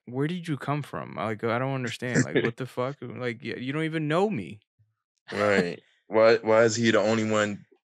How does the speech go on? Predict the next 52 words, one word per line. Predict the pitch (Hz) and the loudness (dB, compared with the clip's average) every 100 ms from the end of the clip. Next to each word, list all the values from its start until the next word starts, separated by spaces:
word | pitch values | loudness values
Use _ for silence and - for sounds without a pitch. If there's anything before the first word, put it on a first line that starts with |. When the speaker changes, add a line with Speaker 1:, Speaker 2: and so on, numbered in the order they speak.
| _ - | _ -10
Speaker 2:
doing | 107 110 107 | -4 -2 0
that | 104 110 | -2 -2
to | 120 101 | -2 -2
Speaker 1:
N-, | |
Speaker 2:
out | |
of | 139 127 | -2 0
all | 110 | 4
the | 147 | 4
Speaker 1:
right. | 143 113 76 - | 4 4 4 2
There | - 170 | 4 4
had | 180 214 | 4 2
to | 196 | 2
Speaker 2:
kids? | 175 | 6
Speaker 1:
be | 156 | 6
something | 135 - 151 151 135 123 | 6 2 0 2 0 2
out | 104 120 | 2 4
of | 120 104 | 2 0
it, | 101 - | -4 -4
like, | 110 113 107 | -2 0 -2
something | - 127 127 120 | -2 -2 -2 0
that | 110 104 | 0 0
he | 113 | -4
wanted | 101 87 104 113 92 | -6 -4 -2 -2 -2
out | 82 107 | 0 0
of | 110 78 | 0 -6
it, | - | -16
right? | - 92 117 | -6 -2 0
Like, | 113 101 | 0 -4
we, | 107 117 110 - _ _ 82 | -2 -2 -4 -10 _ _ -18
we, | 92 123 120 | -8 -6 -6
we | 117 123 120 | -4 -4 -2
know, | 120 131 139 135 | -2 0 2 2
like, | 117 110 101 | 2 0 0
this | 113 - | -6 -4
was | 107 | -6
gonna | 101 104 | -4 -4
be | 101 | -4
something, | 101 107 90 95 | -8 -8 -8 -10
like, | 92 85 - _ - _ - - 127 - | -10 -10 -12 _ -20 _ -20 -20 -20 -12
he, | 117 120 120 113 | -6 0 0 0
he's | 117 123 | -2 -2
gonna | 127 113 | -2 -2
use | 104 110 107 | -2 -4 -6
her | 95 | -10
for | 69 90 | -8 -10
something. | - 87 76 - - - | -6 -8 -10 -20 -20 -4
I | 113 | 0
don't | 123 | 2
know | 117 | 0
what | 107 104 | 0 -2
it, | |
Speaker 2:
Yeah. | 92 | -4